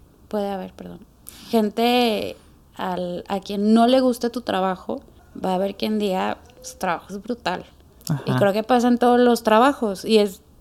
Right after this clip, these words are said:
Speaker 1: la parte de repente que, que no tienes que, pues, es que es un trabajo, o sea, también es, sí, es un trabajo medio extraño, muy moderno,
Speaker 2: Ujú.
Speaker 1: pero, pues, al final de cuentas, pues, pasa también en el diseño, o sea, hay, hay quien dice, "Me encanta su trabajo",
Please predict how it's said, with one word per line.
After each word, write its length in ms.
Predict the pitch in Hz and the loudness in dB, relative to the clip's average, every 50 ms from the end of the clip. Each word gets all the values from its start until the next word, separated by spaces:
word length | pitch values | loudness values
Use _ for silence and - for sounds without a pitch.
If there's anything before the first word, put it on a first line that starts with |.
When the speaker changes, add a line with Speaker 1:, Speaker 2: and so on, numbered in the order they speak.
| - _ | -20 _
Speaker 1:
la 260 | - 208 220 214 214 - | -2 0 0 0 0 0
parte 340 | 220 214 208 - - 214 | 0 0 0 -2 -2 -2
de 120 | 220 220 214 | 0 0 0
repente 600 | 208 190 180 - 190 196 196 185 - 208 208 196 | -2 -6 -6 -8 -8 -8 -8 -8 -8 -8 -8 -8
que, 320 | _ - 190 180 170 - - | _ -10 -10 -10 -10 -14 -14
que 100 | - 190 | -12 -10
no 100 | 185 190 | -10 -8
tienes 200 | 180 196 196 185 | -8 -10 -12 -8
que, 160 | - 208 202 190 - _ _ 175 | -8 -8 -8 -10 -12 _ _ -16
pues, 160 | - 180 170 180 | -14 -12 -8 -8
es 120 | 196 185 | -8 -8
que 120 | 190 208 | -8 -12
es 80 | 208 190 | -10 -6
un 140 | 208 220 202 | -6 -6 -4
trabajo, 520 | 208 202 190 185 202 214 208 - - 190 | -4 -4 -2 -2 -2 -2 -4 -6 -10 -12
o 80 | 185 175 | -10 -10
sea, 160 | 180 190 185 | -10 -12 -10
también 480 | 185 - 180 185 190 190 190 190 185 185 - _ - - _ - | -10 -8 -6 -6 -4 -4 -6 -8 -10 -12 -18 _ -20 -20 _ -12
es, 320 | - 196 196 190 - - - _ _ _ _ | -10 -8 -8 -8 -10 -14 -16 _ _ _ _
sí, 380 | - - - - 226 233 233 - - - - _ _ - | -18 -14 -8 -8 -6 -6 -8 -10 -14 -20 -20 _ _ -10
es 80 | - - | -2 4
un 60 | 240 | 8
trabajo 220 | 262 262 254 262 | 8 8 8 8
medio 160 | 262 247 233 208 | 6 4 4 2
extraño, 500 | - - - 214 214 214 220 247 277 302 | 0 2 4 6 6 6 6 4 6 6
muy 160 | 285 254 233 | 6 6 6
moderno, 460 | 220 214 208 202 208 220 220 262 320 330 - - - - - | 4 4 4 4 2 2 2 2 0 0 -2 -14 -20 -6 -2
Speaker 2:
Ujú. 260 | 165 147 127 143 151 139 - - _ _ _ _ _ _ | -2 -2 0 -2 -4 -6 -10 -16 _ _ _ _ _ _
Speaker 1:
pero, 300 | - 226 226 214 208 190 | 2 4 6 6 4 2
pues, 200 | - 208 202 185 | 0 -4 -2 -2
al 140 | 208 196 185 | -2 -2 -2
final 300 | 180 202 196 208 208 208 | -2 -2 0 0 0 0
de 100 | 233 233 | -2 -2
cuentas, 420 | 233 233 226 226 220 226 233 233 | -2 -4 -4 -4 -2 -4 -6 -6
pues, 220 | 233 - 202 202 - | -6 -10 -14 -14 -10
pasa 560 | - - 202 196 185 196 202 214 214 208 196 - _ _ | -10 -10 -8 -8 -8 -10 -10 -8 -10 -10 -12 -18 _ _
también 480 | 214 202 196 196 190 190 190 190 208 - | -12 -12 -10 -8 -8 -10 -10 -12 -12 -8
en 380 | - 214 196 185 - 196 208 202 | -6 -6 -4 -2 0 0 2 2
el 140 | 196 190 180 | 0 0 -2
diseño, 480 | 190 190 - 220 226 233 226 226 220 | -4 -4 -2 -2 0 0 0 -2 -4
o 40 | 214 | -4
sea, 160 | - 190 185 | -6 -8 -8
hay, 200 | 180 175 175 - - | -8 -8 -8 -10 -10
hay 180 | - 175 165 170 | -8 -8 -8 -8
quien 200 | - 214 208 220 | -8 -6 -6 -6
dice, 360 | 214 208 - - 226 233 240 - | -6 -6 -8 -8 -8 -8 -6 -4
"Me 120 | 202 190 190 | -4 -2 0
encanta 400 | 185 185 175 170 160 165 170 - | -2 -2 -2 -4 -6 -6 -8 -12
su 140 | - - | -16 -8
trabajo", 380 | - 277 226 196 180 - - | -4 -2 -2 -2 -2 -6 -12